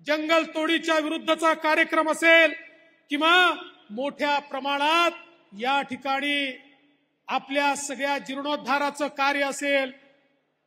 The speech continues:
माननीय राम शिंदेजींनी, पडळकरजींनी त्यांच्या जीर्णोद्धाराच्या कार्याचा उल्लेख या ठिकाणी केला.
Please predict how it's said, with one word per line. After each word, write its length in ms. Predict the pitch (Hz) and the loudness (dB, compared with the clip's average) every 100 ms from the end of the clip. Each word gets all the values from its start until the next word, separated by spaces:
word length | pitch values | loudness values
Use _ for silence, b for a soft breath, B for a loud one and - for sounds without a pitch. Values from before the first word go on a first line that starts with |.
| _ - | _ -10
माननीय 520 | 226 262 277 277 269 | -6 -4 -2 -2 -2
राम 280 | 254 294 285 | 0 -2 -4
शिंदेजींनी, 720 | 269 269 269 277 269 269 285 | -8 -6 -6 -6 -6 -8 -8
पडळकरजींनी 1040 | 269 254 277 294 294 285 285 285 285 277 254 - - _ _ _ | -6 -2 0 0 -2 -6 -6 -2 -2 -2 -6 -12 -20 _ _ _
त्यांच्या 440 | 233 247 - 277 262 | -10 -10 -6 -4 -4
जीर्णोद्धाराच्या 920 | 214 247 285 285 247 269 254 285 277 | -6 -6 -6 -2 -2 -2 -2 -2 -2
कार्याचा 720 | 262 247 254 277 269 285 285 285 | -2 -2 0 -2 -2 -2 -4 -4
उल्लेख 320 | 233 247 294 294 | -6 2 2 2
या 100 | 277 | -2
ठिकाणी 360 | 277 262 262 262 | -6 -6 -6 -6
केला. 460 | 262 247 247 240 | -6 -4 -2 -4